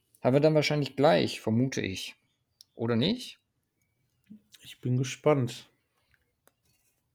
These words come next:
Speaker 1: Hau raus.
Speaker 2: Nee, hau du raus, ich trau mich nicht.
Speaker 1: <laughs> Cooper Kupp.
Speaker 2: Nee.
Speaker 1: Davonte Adams dann bei dir.
Speaker 2: Ich, ich hab drei Davonte Adams, ja.
Speaker 1: Okay,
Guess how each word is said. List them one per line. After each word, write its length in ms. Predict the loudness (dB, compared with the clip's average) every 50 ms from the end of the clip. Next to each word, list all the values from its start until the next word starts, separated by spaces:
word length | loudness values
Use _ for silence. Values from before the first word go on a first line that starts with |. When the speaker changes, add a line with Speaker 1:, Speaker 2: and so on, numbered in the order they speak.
| _ -12
Speaker 1:
Hau 80 | -8 -4
raus. 380 | -2 -2 -2 -4 -6 -12 -20 _ _ _ _ _ _ _ _ -4
Speaker 2:
Nee, 160 | -2 0 2
hau 120 | 2 0
du 140 | 0 0 -2
raus, 440 | -2 0 0 2 2 0 -2 -6 -12
ich 60 | -18
trau 220 | -8 -6 -4 -4
mich 220 | -2 -4 -6 -8 -8
nicht. 280 | -10 -10 -10 -14 _ _ _ _ _ _
Speaker 1:
<laughs> 320 | -10 -10 -10 -10 -14 -10 -6
Cooper 260 | -4 -4 -2 -2 -2
Kupp. 280 | -2 -2 -2 -2 -4 -10 -18 -20 -20 _ _ _ _ _ _ _ _ _ _ _ _ _ _ _ _ _ _ _
Speaker 2:
Nee. 380 | -8 -4 -2 -2 0 -2 -2 -4 -8 _ _ _ _ _ _ _ _ _ _ _ _ _ _ _ -18 -16 -16 -14 -14 -14 -14 -14 -16 -16 -4
Speaker 1:
Davonte 400 | -2 0 2 4 2 2 4 2
Adams 320 | 2 2 0 -2 -4 -6 -6
dann 180 | -6 -6 -4
bei 120 | -4 -4 -4
dir. 240 | -4 -4 -6 -6 -6
Speaker 2:
Ich, 180 | -10 -10 -12 -10
ich 100 | -6 -6
hab 160 | -6 -6 -8
drei 520 | -8 -4 0 2 2 2 2 0 -2 -4 -10 -14 -12
Davonte 480 | -10 -8 -4 -4 -4 -4 -4 -4 -2 -2
Adams, 360 | -2 -4 -6 -8 -10 -10 -8
ja. 280 | -8 -6 -6 -8 -8 -8
Speaker 1:
Okay, 300 | -8 -8 -4 -2 -2 -2